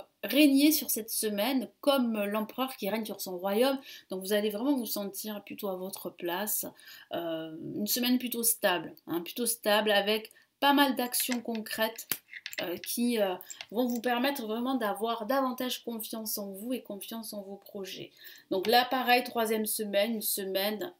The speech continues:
d'action, une semaine où vous allez reprendre le contrôle,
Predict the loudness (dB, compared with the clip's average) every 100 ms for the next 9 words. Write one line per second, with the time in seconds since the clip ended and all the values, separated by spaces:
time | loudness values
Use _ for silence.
0 | _ -2 0 2 0 0 -4 -4 -6 -6
1 | -4 -4 -6 -10 -20 -20 -12 -6 0 2
2 | 2 -2 -6 -6 -6 -6 -2 -2 -2 2
3 | 6 6 4